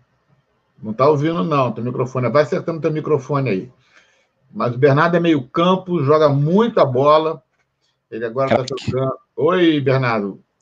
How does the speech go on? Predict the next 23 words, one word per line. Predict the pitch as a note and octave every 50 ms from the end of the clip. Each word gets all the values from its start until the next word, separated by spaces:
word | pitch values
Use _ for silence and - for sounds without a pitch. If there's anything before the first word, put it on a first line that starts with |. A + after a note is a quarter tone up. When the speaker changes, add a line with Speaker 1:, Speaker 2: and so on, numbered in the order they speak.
| _ _
Speaker 1:
Ouviu | A2 A2 A#2+ D3 D#3+ E3
aí? | F#3+ A3+ A3+ - _ _ _ _ _
Speaker 2:
Não, | _ G#2+ B2 A#2+ A2
foi | - - B2+
eu | C3+
que | -
falei. | - - C3 B2 A#2+ A2+ G#2+ F2 D2+
Craque. | - - - G#2+ B2+ A2+ - - - - - - - _ _ _ _ _ _ _ _
Speaker 1:
Craque, | _ B2 B2+ C3 C3+ B2 A#2+ - - _
craque. | _ B2 A#2 A#2+ B2 A2+ A2 - _ F2+
Excelente | F2 - _ G#2+ G2+ G#2+ A#2+
Speaker 2:
Craque | C#3+ - D#3+ C3
de | D3
Speaker 1:
meio | C#3+ C3+ B2+
Speaker 2:
bola. | F2 E2+ D#2 D2 -
Speaker 1:
campo. | - - - _ _ _ _ _ _ _ _ _ _ _ _ _ _
Tá | _ C3 C3
lá, | C3+ D3
assim, | D#3 C3+ - D#3+ D#3 D3 C#3+ C#3 C3+ B2+ G2+
dentro | G#2+ B2 D#3 E3 D3+ D#3
do | D3 C3 B2+
carro. | - D3 D3 D3+ D#3 D3 C#3+ C#3 C3 B2+ A2 -
Ti-, | _ - B2+ -